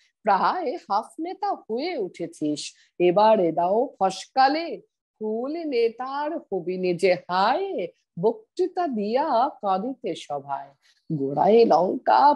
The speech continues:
পকেটেতে বোকা, এই বেলা ঢোকা, সেই তালে নিস্তর ফুটো ঘরটাও ছেয়ে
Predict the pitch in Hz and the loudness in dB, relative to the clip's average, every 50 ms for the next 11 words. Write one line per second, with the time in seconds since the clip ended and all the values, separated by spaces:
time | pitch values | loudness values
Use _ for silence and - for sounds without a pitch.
0 | - - - - - _ - - - - 135 123 - - 302 233 160 180 190 190 | 2 -2 -6 -6 -6 _ -10 -10 -8 -8 -8 -6 -4 -4 -4 -2 -2 -4 -6 -6
1 | - - 285 339 370 381 370 339 - - _ _ - 214 220 226 247 285 330 381 | -6 -4 -2 0 0 0 -2 -4 -8 -16 _ _ 0 2 2 2 2 0 -2 0
2 | 403 403 415 427 440 - - - _ - 370 392 - 453 415 349 233 190 170 156 | 2 4 4 4 2 0 -4 -6 _ 0 0 2 2 4 4 6 6 6 4 2
3 | - - _ _ _ - - - 185 170 170 196 262 262 - 226 185 165 165 185 | -2 -6 _ _ _ -18 -10 -6 -4 -2 -2 -2 -2 -4 -4 -4 -4 -4 -4 -4
4 | 226 233 294 381 359 269 240 302 403 403 - _ _ - 196 220 269 311 - - | -4 -2 -2 -2 0 0 -2 -4 -4 -8 -12 _ _ -10 -6 -6 -6 -6 -6 -10
5 | - _ - 415 403 359 330 370 381 _ - 294 262 - 381 370 - _ - 185 | -12 _ -6 -6 -4 -4 -4 -6 -8 _ -12 -12 -10 -8 -10 -10 -10 _ -4 -2
6 | 175 175 175 170 _ - 262 330 392 453 466 466 - - - 349 339 294 220 175 | -2 -2 -2 -4 _ -6 -6 -6 -6 -8 -10 -12 -14 -10 -8 -6 -4 -2 -2 -2
7 | 156 | -2